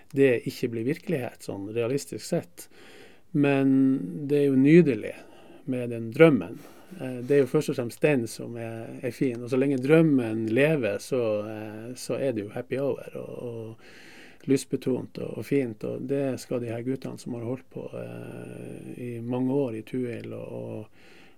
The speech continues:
litt opp og litt ned. Og, eh, her er jo tredje sesongen på masse, masse år at man, man er eh, sikret plass i, i, i Obos-ligaen.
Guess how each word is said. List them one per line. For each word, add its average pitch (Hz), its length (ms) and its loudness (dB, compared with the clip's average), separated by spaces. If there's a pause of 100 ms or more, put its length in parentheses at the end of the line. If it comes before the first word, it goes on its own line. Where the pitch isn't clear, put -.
litt 127 180 -2
opp 135 200 -2
og 113 80 0
litt 110 160 -6
ned. 110 400 -2
Og, 107 460 -10 (240)
eh, 131 320 -10
her 127 160 -4
er 117 80 -6
jo 110 100 -10
tredje 123 320 -2
sesongen 117 540 -8 (100)
på 117 240 -10
masse, 127 400 -8
masse 117 240 -10
år 113 220 -6
at - 100 -16
man, 113 300 -12
man 117 320 -10
er 117 260 -2 (560)
eh, 120 240 -12
sikret 113 520 -6
plass - 380 -8
i, 117 80 -10
i, 117 340 -12 (520)
i 127 100 -6
Obos-ligaen. 120 640 -6